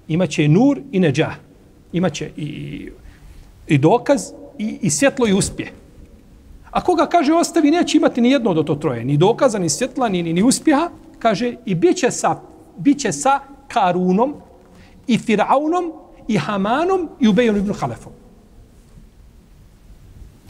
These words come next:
Za ovaj hadis kažu imam Al-Munziri i kaže imam Ibn Abdel Hadi i kaže imam Al-Hejsemi da je dobar. A ima i oni koji su ga ocijenili vjerodostojnim. Ko ostavi namaz, na sudnjem danu bit će u društvu Hamana,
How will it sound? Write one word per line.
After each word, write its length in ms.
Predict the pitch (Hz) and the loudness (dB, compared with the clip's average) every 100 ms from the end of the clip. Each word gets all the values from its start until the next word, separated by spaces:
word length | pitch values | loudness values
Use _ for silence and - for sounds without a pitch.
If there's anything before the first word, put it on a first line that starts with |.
| - | -4
Za 140 | 175 | 0
ovaj 160 | 240 269 | 2 2
hadis 340 | 226 254 208 | 0 -2 -4
kažu 340 | - 233 190 190 | -2 0 0 -2
imam 300 | 190 202 208 - - | -2 -4 -6 -12 -2
Al-Munziri 520 | 180 175 135 127 135 | 2 4 2 -2 -8
i 60 | 143 | -2
kaže 280 | 208 165 196 | 0 0 -4
imam 400 | 202 190 196 - | -4 -4 -4 -4
Ibn 120 | 175 | -4
Abdel 200 | 185 185 | -2 -2
Hadi 360 | 139 185 120 - - - _ _ _ _ _ - | -2 -2 -4 -12 -20 -20 _ _ _ _ _ -8
i 80 | - | -4
kaže 200 | 208 214 | -2 -2
imam 160 | 220 | -4
Al-Hejsemi 520 | 190 190 220 - 220 | -4 -2 -2 -2 -4
da 80 | 180 | 0
je 60 | 165 | -2
dobar. 220 | 117 - - - - - - - - _ _ - _ - | -2 -8 -20 -20 -20 -20 -20 -20 -20 _ _ -20 _ -4
A 80 | |
ima 160 | 202 220 | -4 -4
i 40 | |
oni 120 | 202 208 | -8 -4
koji 140 | 180 | -4
su 100 | 170 | -4
ga 60 | 180 | -6
ocijenili 240 | 175 160 147 | -4 -4 -6
vjerodostojnim. 460 | 123 - 113 - - - - - - - - - _ - _ - - - - - - - - - - - - - - - | -8 -14 -18 -20 -20 -20 -20 -20 -20 -20 -20 -20 _ -20 _ -20 -20 -20 -20 -20 -20 -20 -20 -18 -20 -20 -20 -20 -20 -6
Ko 80 | - | 0
ostavi 440 | 214 196 - 196 175 | 2 2 0 -2 0
namaz, 300 | 226 294 214 | 0 0 0
na 80 | |
sudnjem 380 | - 269 214 214 | 0 2 2 2
danu 320 | 196 262 330 | 2 2 2
bit 160 | 269 277 | 2 0
će 100 | 269 | 0
u 60 | 214 | 0
društvu 440 | 208 196 - 147 - | 0 -2 -4 -12 -2
Hamana, 540 | 180 175 254 349 | 0 2 2 0